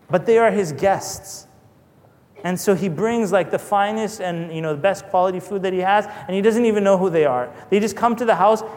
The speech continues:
He doesn't know them. It's not like, "Oh, this is my relative, came from so-and-so." He doesn't know who they are, and he's bringing food for them because this is their culture,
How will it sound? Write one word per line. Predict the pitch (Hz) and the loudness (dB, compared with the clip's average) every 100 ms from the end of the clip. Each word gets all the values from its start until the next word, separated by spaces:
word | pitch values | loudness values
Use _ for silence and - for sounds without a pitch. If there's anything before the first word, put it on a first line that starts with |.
| - | -2
He | 214 | 4
doesn't | 269 247 220 | 4 6 6
know | 220 269 | 6 6
them. | 214 180 | 6 2
It's | 190 | 2
not | 233 233 226 | 4 4 4
like, | 220 | 4
"Oh, | 202 185 | 4 2
this | 196 208 | 2 0
is | |
my | 190 180 | 0 2
relative, | 165 180 196 190 165 | 6 6 6 2 -4
came | 180 170 | -6 -6
from | 160 147 | -6 -4
so-and-so." | 175 180 170 170 151 170 - - - | -2 -2 -4 0 0 0 -6 -20 -8
He | 247 | 0
doesn't | 262 247 254 220 | 2 2 2 4
know | 226 254 | 6 6
who | 220 247 | 4 2
they | 226 202 | 4 4
are, | 185 233 226 208 | 6 6 6 4
and | 208 208 | 2 -2
he's | 196 | -4
bringing | 160 208 214 196 | -2 -2 0 -4
food | - 202 196 | -4 -6 -6
for | - | -10
them | 139 120 - - - - | -10 -12 -16 -20 -20 -8
because | 185 208 190 | -4 0 0
this | 170 190 | -2 -4
is | 202 175 | -6 -4
their | 185 | -4
culture, | 175 160 160 139 | 0 -2 -2 -10